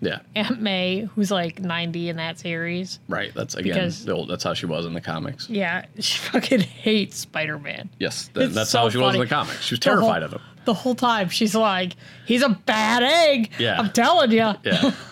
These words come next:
Speaker 1: Yeah, she, in the comics, that's how, she used to be literally terrified of Spider-Man.
Speaker 2: It's so funny.
Speaker 1: Yeah. And they, they continued that in the nineties.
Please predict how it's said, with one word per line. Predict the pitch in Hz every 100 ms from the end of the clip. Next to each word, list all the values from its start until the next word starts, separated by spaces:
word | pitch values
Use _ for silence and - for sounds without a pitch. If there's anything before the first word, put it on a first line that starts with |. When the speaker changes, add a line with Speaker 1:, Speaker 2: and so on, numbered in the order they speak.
| - -
Speaker 1:
Yeah, | 82
she, | 233 123 117 107
in | 110
the | 110
comics, | 123 120 110 104 -
that's | 104 95 -
how, | 98 -
she | - 113
used | 123 127
to |
be | 117 101
literally | 92 117 110 92
terrified | 85 - 113 95 95 82
of | 73
Spider-Man. | - 85 78 71 73 -
Speaker 2:
It's | 175 -
so | -
funny. | - 214 - - - -
Speaker 1:
Yeah. | - - - - - - - -
And | 90
they, | 92 -
they | 92
continued | 95 90 101 87
that | 82 80
in | 78
the | 82
nineties. | 82 82 80 -